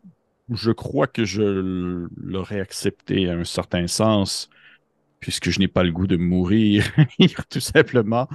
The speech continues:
Donc, la question se pose pour vous aussi. Est-ce que, si j'ai l'occasion, si vous êtes sur le point de mourir, je l'utilise,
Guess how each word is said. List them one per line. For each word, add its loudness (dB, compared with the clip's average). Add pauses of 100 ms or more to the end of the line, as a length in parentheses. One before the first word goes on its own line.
(380)
Donc, 2
la 4
question 0
se -2
pose -2
pour -6
vous -6
aussi. -4 (680)
Est-ce -4
que, 6 (180)
si -2
j'ai 2
l'occasion, 2
si -14
vous -2
êtes 0 (600)
sur -2
le 0
point 2
de 2
mourir, 2
je -4
l'utilise, -2